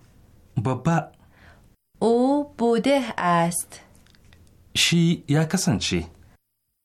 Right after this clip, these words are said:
Speaker 2: من می‌دانم.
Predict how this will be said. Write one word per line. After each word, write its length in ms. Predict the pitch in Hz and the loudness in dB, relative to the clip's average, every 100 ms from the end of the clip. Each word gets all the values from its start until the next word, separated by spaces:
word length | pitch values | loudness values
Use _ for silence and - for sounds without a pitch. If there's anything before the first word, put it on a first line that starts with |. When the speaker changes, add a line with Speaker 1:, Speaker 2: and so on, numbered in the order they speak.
| _ _ _ - | _ _ _ -4
Speaker 2:
من 560 | 220 208 208 240 277 294 - - | 0 2 4 2 0 -4 -12 0
می‌دانم. 960 | 254 277 214 180 180 180 175 175 180 | 4 4 4 4 4 4 4 2 0